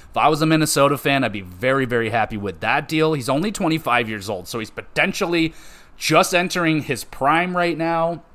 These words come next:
And if his prime is the numbers that he was putting up last season, holy shit, that's going to be one of the best deals in the league with Philip Gustafson. Holy shit.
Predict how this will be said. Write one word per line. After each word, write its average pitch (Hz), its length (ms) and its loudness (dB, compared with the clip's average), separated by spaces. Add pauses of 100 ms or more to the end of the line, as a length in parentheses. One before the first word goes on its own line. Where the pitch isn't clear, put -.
(560)
And 131 160 0
if 117 80 -4
his 156 160 -2
prime 156 480 2
is 123 240 -2
the 117 100 -2
numbers 127 380 -4
that 117 160 -4
he 113 60 -6
was 113 100 -6
putting 127 280 -2
up 117 140 -2
last 113 280 0
season, 127 300 -2
holy 143 600 -2
shit, 123 420 -2 (260)
that's 135 200 2
going 147 180 0
to 120 60 -4
be 127 100 0
one 127 140 0
of 110 60 -4
the 113 60 -2
best 117 320 0
deals 117 400 2
in 226 140 4
the 233 80 10
league 196 480 2 (540)
with 120 260 -2
Philip 127 280 2
Gustafson. 113 420 -2
Holy 110 260 -8
shit. - 360 -6